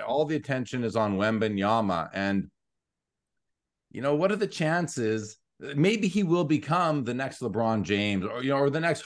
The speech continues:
hobby superstar. Maybe he will. Uh, but Zion didn't, and Ja didn't, and Trey didn't.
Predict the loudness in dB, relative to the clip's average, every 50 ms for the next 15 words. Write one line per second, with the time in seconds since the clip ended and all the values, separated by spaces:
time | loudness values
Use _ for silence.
0 | -12 -4 0 2 4 4 4 2 0 0 -2 -4 -4 -4 -4 -2 -2 -2 -4 -4
1 | -2 0 2 2 2 2 0 -4 -6 -8 -10 -6 -2 -2 0 0 0 0 2 4
2 | 4 4 4 2 0 -4 -10 -12 -12 -14 _ _ _ _ _ -4 0 2 4 4
3 | 4 2 0 2 2 2 2 0 -2 -4 -2 -2 -2 0 0 -2 -2 -2 -2 -2
4 | -2 -2 -4 -4 -6 -6 -6 -6 -4 -4 -2 2 4 4 6 6 4 2 2 0
5 | 0 0 0 -2 -2 -2 -4 -4 -4 -4 -2 -2 0 2 2 0 0 0 2 2
6 | 2 4 2 2 0 -2 -6 -10